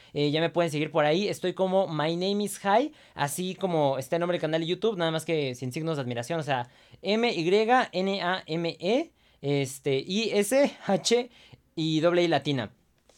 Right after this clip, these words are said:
Entonces, para que me busquen ahí en Twitch, estoy haciendo, eh, streamings hasta ahorita, todos los días de nueve a once P M es como los voy a estar haciendo.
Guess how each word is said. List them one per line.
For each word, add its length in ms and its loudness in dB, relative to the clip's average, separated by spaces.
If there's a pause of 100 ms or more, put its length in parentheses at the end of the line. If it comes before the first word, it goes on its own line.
(280)
Entonces, 340 0
para 180 2
que 100 -2
me 120 0
busquen 260 -2
ahí 120 2
en 100 0
Twitch, 260 0
estoy 200 0
haciendo, 560 2
eh, 160 -4
streamings 500 -2
hasta 300 0
ahorita, 460 4 (520)
todos 300 6
los 160 4
días 320 6
de 100 4
nueve 300 6
a 100 6
once 240 0
P 200 4
M 140 0
es 60 -4
como 160 -2
los 140 -2
voy 80 0
a 40 4
estar 200 2
haciendo. 560 0